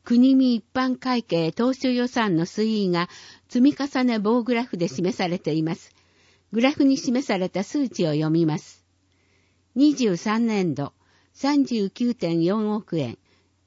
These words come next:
東日本大震災発生後。二十四年度、四十四点零億円。うち通常分四十一点六億円。復興創生分二点四億円。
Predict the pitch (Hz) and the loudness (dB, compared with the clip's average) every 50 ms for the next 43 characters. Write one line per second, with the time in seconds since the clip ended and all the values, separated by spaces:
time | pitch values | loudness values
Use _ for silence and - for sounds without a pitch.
0 | _ _ _ _ _ _ _ 226 226 247 277 - - 269 247 240 240 269 254 220 | _ _ _ _ _ _ _ -2 -2 0 -2 -2 -4 -2 -2 -2 -2 -2 -2 -4
1 | 185 175 151 180 208 240 269 - - 247 247 254 - - 180 156 147 165 156 151 | -2 -2 -2 -2 -2 -4 -4 -4 -4 -4 -4 -4 -4 -4 -4 -4 -4 -6 -8 -10
2 | - - - - 202 185 185 180 170 165 156 131 - _ _ _ _ _ _ _ | -12 -12 -10 -6 -4 -4 -2 -4 -4 -6 -6 -8 -12 _ _ _ _ _ _ _
3 | _ _ _ _ _ _ _ _ _ _ _ - 254 269 233 233 226 202 185 170 | _ _ _ _ _ _ _ _ _ _ _ -2 0 0 0 0 0 2 2 2
4 | 170 170 180 185 196 208 208 208 202 175 175 170 160 - _ _ _ _ _ _ | 2 2 2 2 0 0 0 0 0 0 -2 -2 -4 -6 _ _ _ _ _ _
5 | - 233 277 294 277 262 202 196 190 190 185 196 214 220 220 214 - 170 165 160 | 0 0 4 4 4 2 2 0 0 2 2 0 0 -2 -4 -4 -4 -2 0 0
6 | 165 170 196 220 220 220 214 202 - - - 160 139 123 117 - _ _ _ _ | 0 0 0 -2 -2 -2 -4 -4 -6 -6 -4 -4 -2 -4 -6 -8 _ _ _ _
7 | _ _ _ _ _ 190 196 - - 240 185 156 - - - 254 269 285 247 226 | _ _ _ _ _ -6 -6 -4 -6 -6 -6 -8 -10 -8 -2 0 2 2 2 2
8 | 262 254 226 190 165 156 147 147 143 143 - _ _ - 226 285 285 269 240 202 | 0 0 0 0 0 -2 -2 -2 -4 -6 -10 _ _ -2 0 2 2 0 0 0
9 | 190 180 175 170 185 185 - - - - 185 170 160 160 160 160 - - 247 233 | 0 0 0 0 -2 -4 -8 -16 -6 -4 -2 -2 0 0 -2 -4 -4 -4 -2 -2
10 | 220 214 - - 165 147 135 123 113 - _ _ _ _ _ _ _ _ _ _ | -2 -4 -4 -4 -4 -2 -4 -6 -8 -12 _ _ _ _ _ _ _ _ _ _
11 | _ _ - 220 - _ - 294 285 285 277 277 - 254 254 254 254 - 254 240 | _ _ -6 -6 -6 _ 0 2 2 2 2 0 0 0 0 0 -2 -2 -2 -2
12 | 226 214 175 170 175 180 160 - _ _ _ _ - 254 269 269 254 - 190 180 | -2 -2 -2 -2 -2 -2 -2 -4 _ _ _ _ 0 0 0 0 0 0 0 2
13 | 170 165 170 180 202 208 214 208 185 175 - - 139 127 113 - | 2 2 2 2 0 -2 -2 -2 -4 -4 -6 -6 -6 -6 -6 -10